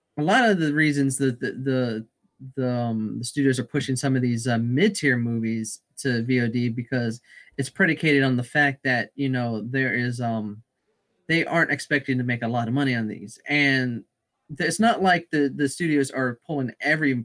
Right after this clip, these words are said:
film to V O D. A lot of their major releases, they're pushing back because no matter, no matter what this pandemic has done,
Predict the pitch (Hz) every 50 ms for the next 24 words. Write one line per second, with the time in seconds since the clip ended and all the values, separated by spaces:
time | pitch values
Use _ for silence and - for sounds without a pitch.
0 | _ - 135 123 120 117 110 104 120 123 117 110 107 120 165 160 113 113 117 -
1 | _ - - _ _ - 135 131 135 131 123 131 131 127 127 139 165 214 226 -
2 | 175 143 131 120 117 123 120 - 131 123 120 - 135 123 - _ - 151 - -
3 | 135 127 127 131 170 208 - - - _ - _ _ _ _ _ _ _ _ _
4 | - - 143 139 - 160 147 139 135 139 147 147 151 165 170 165 170 170 160 151
5 | 147 143 131 - - _ _ _ _ - 170 170 175 190 190 190 196 185 165 151
6 | 139 139 143 156 170 170 - - 151 143 135 - - - 143 135 131 131 135 131
7 | 127 123 120 120 110 110 113 113 - 156 190 156 120 113 110 117 127 120